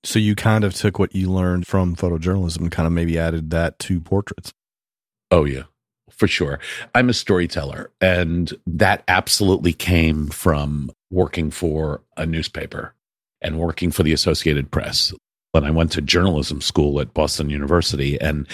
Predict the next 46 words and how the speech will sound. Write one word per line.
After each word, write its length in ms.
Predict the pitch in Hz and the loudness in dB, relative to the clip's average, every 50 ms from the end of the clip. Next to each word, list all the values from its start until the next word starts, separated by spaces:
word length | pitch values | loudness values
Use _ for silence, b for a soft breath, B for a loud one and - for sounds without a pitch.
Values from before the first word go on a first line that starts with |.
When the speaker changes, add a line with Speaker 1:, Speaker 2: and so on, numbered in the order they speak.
| B B B B B B - | B B B B B B 4
Speaker 2:
you 100 | 101 92 | 4 6
know, 220 | 87 82 85 85 | 6 4 4 4
they 160 | 78 82 87 | 4 2 2
talk 260 | - - 104 101 - | 2 2 0 0 2
about 240 | - 82 85 80 - | 2 2 2 2 0
the 60 | - | -2
who, 200 | - - 107 101 | 0 2 4 4
what, 360 | 92 85 76 78 73 - - - | 4 4 2 0 -2 -2 -2 -2
where, 240 | 80 80 73 78 | -2 0 0 0
when, 160 | 71 73 80 78 | 0 0 0 0
and 200 | 76 78 80 85 | 0 0 2 2
why, 260 | 95 95 87 76 71 | 4 4 2 2 0
and 220 | 73 76 78 76 | -2 -2 -2 -2
how 240 | - - 85 78 76 | -2 -2 -2 -2 0
all 280 | - 85 95 120 127 101 | 2 4 4 4 4 2
of 120 | 76 - | 0 -2
them 180 | 85 71 73 78 | -2 -2 -2 -2
need 180 | 78 80 73 | -2 -2 -4
to 80 | - 78 | -4 -6
be 180 | 71 80 80 | -4 -4 -4
in 100 | 76 71 | -4 -4
a 40 | - | -4
photograph 540 | - - 85 76 76 67 67 - - - - | -2 -2 -2 -2 -2 -6 -8 -8 -8 -8 -8
if 160 | 78 - - | -8 -8 -8
you 60 | 71 | -8
can. 320 | - - - - - - - _ _ _ _ | -6 -6 -6 -6 -6 -8 -10 _ _ _ _
Speaker 1:
Yeah. 240 | 95 95 85 82 82 - _ _ _ _ _ _ _ _ - | 0 2 2 2 0 -4 _ _ _ _ _ _ _ _ 6
Speaker 2:
The 80 | 110 107 | 6 6
when 200 | 113 120 117 113 | 6 6 6 4
is 180 | 101 87 - | 2 2 2
usually, 380 | 104 101 95 - 95 92 87 85 | 2 2 2 2 2 2 2 2
like, 300 | 82 80 78 78 - _ | 0 0 -2 -4 -4 _
part 240 | - 95 92 85 80 | 0 2 2 2 2
of 60 | 78 | 0
the 100 | 78 73 | -2 -2
caption, 680 | - - 139 123 113 - - - 87 76 73 76 73 - | 0 2 2 2 2 0 -2 -4 -4 -4 -6 -8 -8 -8
but 400 | 92 80 92 85 85 87 73 - B B B B B B B B B | 0 2 2 2 2 0 -4 -6 B B B B B B B B B
the 120 | 73 80 | -10 -6
who, 280 | 76 92 127 123 110 101 | 0 2 4 4 4 2
what, 280 | 87 95 95 87 80 82 | 2 2 0 0 -2 -4
and 120 | 87 85 | -4 0
where 520 | 87 107 120 110 90 76 73 76 80 85 - _ _ _ - | 2 2 2 2 0 -2 -6 -10 -10 -12 -14 _ _ _ -4
have 240 | - 110 107 101 - | -2 0 0 -2 -2
to 60 | - 82 | -6 -4
be 180 | 76 92 87 | -2 -2 0
there, 340 | 80 82 82 82 80 78 | 0 0 -2 -2 -2 -4